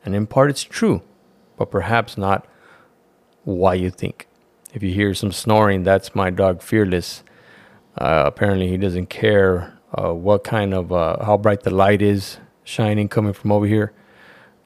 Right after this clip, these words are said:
Um, he's done for the day. And so he's gonna, he, he's gonna, uh, take a nap. All right, so the elephant in the room,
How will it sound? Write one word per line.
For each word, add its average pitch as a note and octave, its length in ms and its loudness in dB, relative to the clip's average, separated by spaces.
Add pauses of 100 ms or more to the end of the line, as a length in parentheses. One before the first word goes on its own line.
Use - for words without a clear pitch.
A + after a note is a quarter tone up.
Um, F#2 380 -2
he's G2 500 -4 (580)
done A2 340 2
for G#2 200 -2
the F#2+ 100 -2
day. F2+ 400 -2 (1040)
And G2 180 0
so F#2 280 2
he's G2 320 0
gonna, F#2 340 -4 (1120)
he, A2+ 240 -2
he's A2 160 0
gonna, G2 240 0
uh, E2+ 520 -4 (180)
take - 180 2
a F#2+ 60 0
nap. - 340 -6 (1120)
All - 60 4
right, F3+ 220 6
so B2+ 320 6 (600)
the B2 220 6
elephant F3 340 4
in D#3+ 80 6
the C#3+ 100 8
room, D3+ 500 6